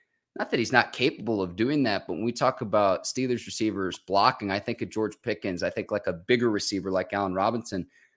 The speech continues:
That touchdown run's not possible if not for Deontay Johnson's effort. So shout out to him on that run. And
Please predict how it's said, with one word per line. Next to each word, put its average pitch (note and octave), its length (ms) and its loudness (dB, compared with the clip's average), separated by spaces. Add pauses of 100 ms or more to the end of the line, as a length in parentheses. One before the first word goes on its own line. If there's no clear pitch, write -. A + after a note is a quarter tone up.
That - 100 2
touchdown D#3 460 6
run's C3+ 180 4
not A#2+ 240 4
possible A2 560 2
if G#2+ 160 -4
not G#2+ 320 0
for A2 160 -2
Deontay G2+ 460 0
Johnson's F#2+ 580 -2
effort. G2+ 400 0
So G2 180 0
shout A2+ 300 2
out A#2+ 200 2
to G#2 60 -4
him G#2+ 220 -2
on G#2+ 200 -2
that F#2+ 200 -2
run. G#2 400 0 (500)
And G#2 380 0